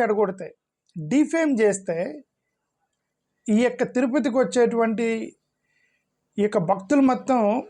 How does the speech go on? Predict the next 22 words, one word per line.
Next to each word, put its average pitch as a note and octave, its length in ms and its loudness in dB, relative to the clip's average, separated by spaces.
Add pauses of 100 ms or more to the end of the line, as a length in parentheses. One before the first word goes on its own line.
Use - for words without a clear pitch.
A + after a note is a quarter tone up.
(140)
వేరే A#3 320 4
టెంపుల్కి A#3 420 0
వెళ్తారు G#3 280 0
కదా, F3+ 420 0 (640)
అయోధ్య G#3 300 4
రామ G#3 200 2
మందిర్కి F#3+ 360 -4
వెళ్ళవచ్చు, E3 640 -8 (280)
లేదంటే F#3 460 0
ఇక్కడ F3 220 -4
అక్కడ E3+ 300 -6
కేదార్ని-, F#3 720 -2 (240)
కేదార్నాథ్, F#3 500 0
బద్రీనాథ్, F3 540 -2
ఏదో E3+ 240 -6
ఒకటి E3 100 -8
బద్రీనాథ్, E3+ 540 -6
ఏదో E3 160 -10
ఇలాంటి E3 260 -6
వా-, D#3+ 160 -8
ప్లేస్లు F3+ 440 -6
ఉన్నాయి, E3 200 -14